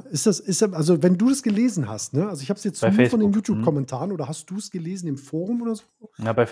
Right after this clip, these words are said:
Speaker 1: Ich
Speaker 2: Facebook.
Speaker 1: muss, ja, ist ja egal wo, aber hast du
Speaker 2: Ja.
Speaker 1: gelesen, dass da, und da kann man, also wie, gibt's Bilder davon? Hat man da was sehen
Speaker 2: Nee,
Speaker 1: können oder war das
Speaker 2: nee.
Speaker 1: nur einfach, dass sie's geschrieben haben und
Speaker 2: Da hat jemand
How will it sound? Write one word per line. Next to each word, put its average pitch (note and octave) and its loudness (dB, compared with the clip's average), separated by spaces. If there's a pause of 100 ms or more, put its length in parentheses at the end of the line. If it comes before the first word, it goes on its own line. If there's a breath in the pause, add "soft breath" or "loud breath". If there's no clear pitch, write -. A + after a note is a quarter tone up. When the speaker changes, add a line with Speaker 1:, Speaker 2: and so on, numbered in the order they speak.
(200)
Speaker 1:
Ich - -4
Speaker 2:
Facebook. - -
Speaker 1:
muss, - -4 (600)
ja, C#3 4
ist F#3 2
ja A#3+ 4
egal D#3+ 0
wo, A2 -10
aber C#3+ -6
hast A#2 4
du A#2 4
Speaker 2:
Ja. - -
Speaker 1:
gelesen, F#3+ 0
dass F3+ -4
da, F#3+ -8
und D3+ -6
da E3 0 (560 loud breath)
kann E3 2
man, A3 -2
also E3 -6
wie, F#3 -2 (280)
gibt's D3+ -4
Bilder G#3 4
davon? A#3 2
Hat E3 -2
man D#3+ 4
da D3+ 4
was D3 -2
sehen F#3 4
Speaker 2:
Nee, - -
Speaker 1:
können A3+ 6
oder E3 2
war D3+ 4
das B2+ 6
Speaker 2:
nee. - -
Speaker 1:
nur D3+ 8
einfach, D3+ 2
dass C#3 0
sie's - -8
geschrieben C3 0
haben A#2+ 2
und G#2 -10 (280 loud breath)
Speaker 2:
Da A#2+ 2
hat C3 0
jemand C#3+ 0